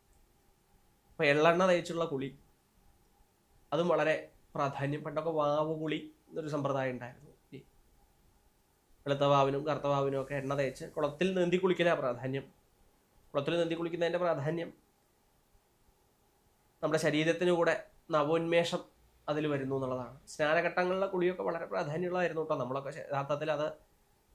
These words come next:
ഉപേക്ഷിച്ചത് നമ്മുടെ ശരീരത്തിന് രോഗകാരണമാണ്. കാരണം സൂര്യൻ്റെ രശ്മികൾ സദാ പതിക്കുന്ന ജലമാണ് സ്നാനഘട്ടങ്ങളിലെ ജലങ്ങൾ.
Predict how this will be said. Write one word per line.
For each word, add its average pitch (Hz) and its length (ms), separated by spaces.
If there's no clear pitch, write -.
ഉപേക്ഷിച്ചത് 156 600
നമ്മുടെ 151 220
ശരീരത്തിന് 143 460
രോഗകാരണമാണ്. 143 680
കാരണം 156 300
സൂര്യൻ്റെ 165 460
രശ്മികൾ 160 400
സദാ 147 200
പതിക്കുന്ന 160 480
ജലമാണ് 151 360
സ്നാനഘട്ടങ്ങളിലെ 156 1000
ജലങ്ങൾ. 123 280